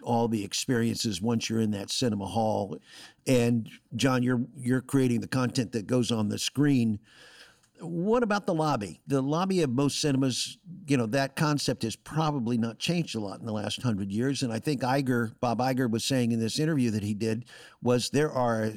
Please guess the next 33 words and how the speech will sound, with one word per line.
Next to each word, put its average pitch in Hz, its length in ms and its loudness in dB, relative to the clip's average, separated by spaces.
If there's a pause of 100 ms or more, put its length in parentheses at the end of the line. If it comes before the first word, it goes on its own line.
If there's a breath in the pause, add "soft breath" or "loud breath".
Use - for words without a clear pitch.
(120)
a, 117 260 0
a 113 80 -2
series 175 480 0
of 131 100 -2
things 143 280 0
that 113 180 -6
you 123 80 -2
have 127 220 -2
to 127 80 -2
do 120 160 0
to 98 80 -6
get 117 240 -2
into 117 280 -4
a 101 60 -6
cinema 107 460 -4 (260 soft breath)
in 117 100 0
order 120 200 0
to 101 40 -6
get 139 260 2
into 113 180 0
that 104 260 -2
seat 113 280 -2
that 110 200 -10
you're 110 80 -8
talking 104 380 -2
about 98 240 -4
that's 101 160 -6
comfortable. 110 600 -4 (400 loud breath)
John, 135 300 2
you 135 100 2
did 135 480 -4
in-theater 123 520 2
marketing, 120 500 0